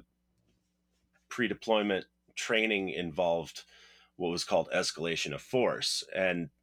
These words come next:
you know, despite that term, the idea was to try to de-escalate it.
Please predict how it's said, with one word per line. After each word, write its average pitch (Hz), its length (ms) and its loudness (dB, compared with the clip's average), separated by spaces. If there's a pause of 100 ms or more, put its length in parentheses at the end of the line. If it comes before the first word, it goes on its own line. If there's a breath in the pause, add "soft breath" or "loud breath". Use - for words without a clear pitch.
(200)
you 98 120 -2
know, 87 140 -2 (600)
despite 104 580 4 (240)
that 90 260 2 (120)
term, 98 600 0 (480)
the 107 140 0
idea 95 440 2
was 85 200 -2
to 90 100 -6
try 92 220 0
to 78 80 -4
de-escalate 80 800 -2
it. 50 120 -18